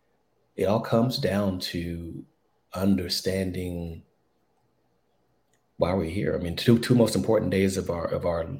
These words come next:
existence are the day we were born and the day we figure out why. And some people figure out why, so purpose calling, they figure that out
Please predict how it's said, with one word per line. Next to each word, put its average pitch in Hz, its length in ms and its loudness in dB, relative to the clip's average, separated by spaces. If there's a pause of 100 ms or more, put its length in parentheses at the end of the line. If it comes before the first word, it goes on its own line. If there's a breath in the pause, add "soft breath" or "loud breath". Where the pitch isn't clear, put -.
(140)
existence 87 680 2
are 82 180 0
the 80 100 -6
day 87 140 0
we 87 100 -2
were 80 100 -2
born 82 380 0
and 82 100 -4
the 80 60 -4
day 82 220 -4
we 82 100 -6
figure 82 320 -8
out 76 240 -8
why. 73 420 -8 (1120)
And 85 200 0
some 113 240 4
people 127 240 4
figure 98 340 0
out 90 240 0
why, 80 320 -6
so 82 200 -2
purpose - 420 -2
calling, 80 420 -6
they - 80 -4
figure - 260 2
that 101 140 6
out - 380 2